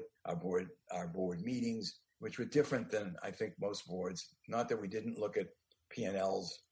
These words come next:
and what was going on in terms of numbers, but we had a much broader, bigger way of going to the board in terms of engaging them and ha-, having them help us. It also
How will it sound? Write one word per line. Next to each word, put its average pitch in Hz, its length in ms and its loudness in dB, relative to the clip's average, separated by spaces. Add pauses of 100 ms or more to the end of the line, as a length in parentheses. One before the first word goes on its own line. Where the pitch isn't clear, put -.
(160)
and 95 160 -2
what 98 220 2
was 95 80 -2
going 90 340 0
on 87 280 -2 (100)
in 87 80 -10
terms 87 240 -6
of 87 140 -2
numbers, 85 420 -2 (260)
but - 140 0
we 104 100 -4
had 101 200 2
a - 40 0
much 104 380 -6 (180)
broader, 95 440 2
bigger 90 420 -2
way 87 220 0
of 85 120 -4
going 87 380 -4 (180)
to 87 100 -4
the 87 120 -2
board 82 360 -2
in 82 100 -8
terms 85 240 -6
of 90 200 -2
engaging 98 600 0
them 95 160 0
and 87 100 -4
ha-, 80 60 -8 (320)
having 92 300 0
them 87 120 -4
help 92 260 -2
us. 92 300 -4 (440)
It 85 100 0
also 92 440 2